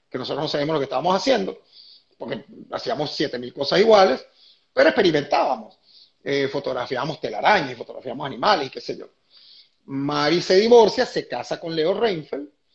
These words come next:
que, eh, mi respeto y admiración a Leo. O sea, yo tengo una lista de las personas a quien yo le debo cosas importantes en mi vida,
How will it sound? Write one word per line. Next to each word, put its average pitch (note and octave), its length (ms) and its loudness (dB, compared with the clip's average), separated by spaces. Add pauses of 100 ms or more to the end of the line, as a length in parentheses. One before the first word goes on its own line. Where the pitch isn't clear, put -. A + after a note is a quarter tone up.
(440)
que, E3+ 560 -2
eh, D3+ 420 -4
mi C#3+ 140 -2
respeto B2+ 440 -6
y D#3+ 60 -2
admiración C3 500 -6
a C#3+ 60 -6
Leo. D#3 520 -2
O C#3 60 -20
sea, A#2 340 -10
yo A#2 140 -16
tengo C3 140 -10
una D#3+ 140 -4
lista D3+ 280 -2
de F3+ 40 4
las E3+ 80 -4
personas A#2+ 420 -10
a C#3 40 -14
quien A#2+ 160 -14
yo A#2 120 -10
le C3 160 -8
debo C#3 560 -2 (420)
cosas C#3+ 260 -6
importantes C3+ 500 -6
en E3 80 -4
mi G3+ 100 0
vida, D#3+ 320 0